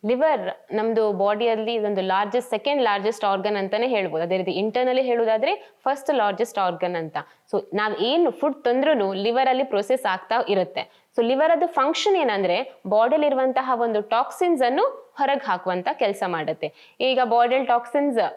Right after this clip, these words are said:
ಜಾಸ್ತಿ ಆಗ್ತಾ ಇದೆ ಅಂದ್ರೆ ಅದು ಲಿವರ್ ಅಲ್ಲಿ ಹೋಗಿ ಸ್ಟೋರ್ ಆಗುತ್ತೆ. ಆ, ಅದ್ರಿಂದ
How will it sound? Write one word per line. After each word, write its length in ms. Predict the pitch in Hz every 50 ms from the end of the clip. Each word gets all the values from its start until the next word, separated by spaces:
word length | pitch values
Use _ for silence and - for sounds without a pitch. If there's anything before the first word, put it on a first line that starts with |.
| - - _ _ -
ಜಾಸ್ತಿ 360 | - 233 226 254 247 - - 294
ಆಗ್ತಾ 300 | 269 262 262 - - 247
ಇದೆ 200 | 233 233 220 226
ಅಂದ್ರೆ 280 | 226 226 254 339 415
ಅದು 280 | 339 226 240 247 339 359
ಲಿವರ್ 320 | 254 226 240 226 240 240
ಅಲ್ಲಿ 140 | 233 240 247
ಹೋಗಿ 180 | 240 220 226 302
ಸ್ಟೋರ್ 320 | - - 254 214 208 202
ಆಗುತ್ತೆ. 460 | 185 180 165 165 156 - - - - _ _ _ _ _ -
ಆ, 220 | 185 190 190 190 202
ಅದ್ರಿಂದ 340 | 208 214 262 285 285 285